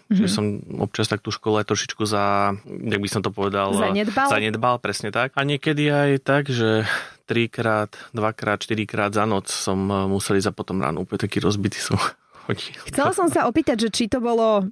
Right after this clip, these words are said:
Speaker 1: na silu, že musel si priložiť ruku k dielu, alebo si sa rozhodol dobrovoľne, ale asi po smrti detka, keď ste prevzali tento rodinný biznis, tak si nemal na výber, že človek asi nad tým nerozmýšľa, keď potrebuje pomôcť rodine.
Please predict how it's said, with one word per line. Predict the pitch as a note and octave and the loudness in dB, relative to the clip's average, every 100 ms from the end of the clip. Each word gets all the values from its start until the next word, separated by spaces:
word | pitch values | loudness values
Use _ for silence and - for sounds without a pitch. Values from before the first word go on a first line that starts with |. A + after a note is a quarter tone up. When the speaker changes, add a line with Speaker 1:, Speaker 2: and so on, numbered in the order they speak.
| - | 0
Speaker 1:
na | G3 F#3 | 2 2
silu, | F#3+ B3 C4+ | 2 0 2
že | D4+ | 2
musel | A#3+ F#3+ F#3 G3+ G#3 | 2 2 2 4 2
si | G3+ C4+ F4+ G4 - | 2 2 2 -2 -4
priložiť | A3 A#3 A#3+ A3+ B3 | 0 0 0 0 0
ruku | B3+ C#4 | 2 0
k | A#3 | 2
dielu, | B3 B3+ | 2 2
alebo | D4+ A#3+ A3 G#3 | 2 4 2 2
si | A#3 | 0
sa | G#3 A3 G#3 E3 F#3+ | 0 2 4 4 4
rozhodol | F3+ F#3+ F#3 G3 F3+ G#3 G#3 | 4 4 4 4 4 4 4
dobrovoľne, | G3+ F#3 G#3+ A#3 A#3+ C4 | 4 2 2 2 2 2
ale | G#3+ G#3+ | 4 4
asi | G#3 B3 | 4 2
po | G#3 | 2
smrti | G#3 A#3+ B3 A3+ | 2 2 2 2
detka, | G#3 - C4 | 2 2 0
keď | A#3 | 0
ste | - A#3 | -2 -2
prevzali | G3+ G3 G3+ A#3 A#3 A#3 | 0 2 2 2 2 2
tento | A3+ A3 A3 | 0 0 0
rodinný | A3 G#3+ A#3+ B3 | 2 2 4 4
biznis, | G3 G#3+ G3 A#3+ - | 4 2 2 2 0
tak | A3+ | -2
si | A#3+ | 0
nemal | A#3 B3 B3+ | 2 2 2
na | A3+ | 2
výber, | A#3+ A3 | 2 2
že | G#3+ A3+ | 0 0
človek | - A#3 A#3+ | 0 0 0
asi | A#3 A#3+ | 0 0
nad | A#3 | 0
tým | B3 | 2
nerozmýšľa, | A#3 A3 F#3+ F3+ - F#3 | 2 2 2 2 4 2
keď | F#3 | 2
potrebuje | F#3 F3 E3+ E3 | 2 2 2 2
pomôcť | D#3 D#3+ E3 E3+ | 2 2 4 4
rodine. | D#3 D3+ D#3+ | 2 2 2